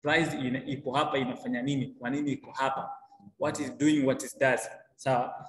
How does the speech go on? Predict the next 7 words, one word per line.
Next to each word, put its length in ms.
Kwa 240
lazima 440
unapaswa 400
kufahamu, 680
kujua 320
reason 360
why 240